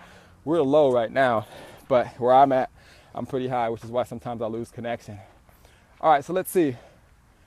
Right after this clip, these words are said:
Um, Vanessa, I see you. How are you?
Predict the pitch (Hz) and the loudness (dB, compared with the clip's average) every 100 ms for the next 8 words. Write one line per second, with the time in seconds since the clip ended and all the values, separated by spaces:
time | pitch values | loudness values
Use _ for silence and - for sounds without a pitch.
0 | _ _ _ - 143 147 147 147 143 - | _ _ _ -6 -2 0 2 0 -4 -12
1 | - _ _ _ _ _ _ _ _ _ | -20 _ _ _ _ _ _ _ _ _
2 | _ _ _ _ _ _ 147 165 180 180 | _ _ _ _ _ _ -2 0 0 2
3 | 165 - 175 175 156 156 165 165 165 156 | 0 0 0 2 2 4 4 4 0 -6